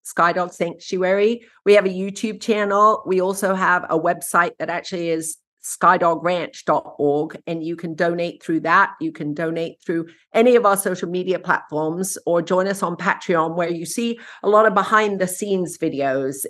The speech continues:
And, um, I show a lot on there, and I talk much more openly on Patreon to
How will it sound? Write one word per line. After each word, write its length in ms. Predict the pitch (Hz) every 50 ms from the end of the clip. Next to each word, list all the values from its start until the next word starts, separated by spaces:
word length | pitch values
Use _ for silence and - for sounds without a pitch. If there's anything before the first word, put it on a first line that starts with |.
| -
And, 280 | 151 151 151 151 156 151
um, 280 | 143 147 147 143 143 - - -
I 80 | 170
show 240 | 175 - 208 202 202
a 20 |
lot 200 | 190 190 180 -
on 160 | - 156 170 175
there, 180 | 170 165 160
and 80 | 160 160
I 80 | 160
talk 460 | 156 151 - - 180 165 160 165 - - _ _ _ _ _ _
much 240 | 165 180 - - -
more 280 | 170 165 165 156 - -
openly 760 | 180 180 180 180 185 165 165 156 160 160 156 156 151 - -
on 220 | - 147 147 143 -
Patreon 800 | 139 156 - - - - - 147 143 139 143 147 147 147 143 _ -
to 340 | - 156 143 143 147 147